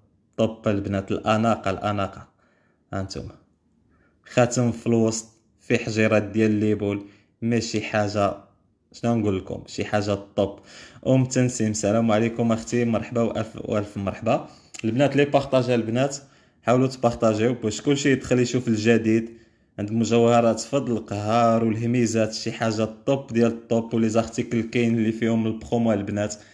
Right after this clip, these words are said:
ماشي حاجة رائعة بزاف. بالنسبة للثمن ديال هذا البنات خمسة آلاف وثلاثمية درهم، خمسمية وثلاثين أورو تقريبًا، مية وستة آلاف ريال.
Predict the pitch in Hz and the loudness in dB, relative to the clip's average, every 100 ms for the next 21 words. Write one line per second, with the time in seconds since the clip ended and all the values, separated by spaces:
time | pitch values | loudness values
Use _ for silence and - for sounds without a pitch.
0 | _ - 107 - 113 113 107 104 104 104 | _ -8 -8 -6 -6 0 0 2 0 2
1 | 110 113 107 104 107 92 90 92 82 - | 2 2 2 0 -2 -4 -6 -12 -16 -18
2 | - - - 113 110 123 120 - 135 131 | -20 -20 -10 -6 -2 2 0 2 4 4
3 | 123 127 127 120 120 110 110 110 110 - | 4 4 4 4 4 2 0 0 -2 -6
4 | 110 107 107 110 113 - 120 123 - 117 | -4 -2 0 0 -2 -4 -6 -4 -2 2
5 | 110 104 - 101 101 - 107 - 104 107 | 2 0 -4 -4 -4 -6 -6 -2 2 2
6 | 117 123 - 120 120 107 113 113 113 - | 2 -2 -2 -2 -2 -4 -2 -2 -4 -4
7 | 104 101 101 107 - - - 110 110 120 | -4 -2 -2 -4 -8 -20 -8 -2 4 4
8 | 127 127 - - 113 110 - - - | 4 0 -4 -2 0 0 -2 -10 -12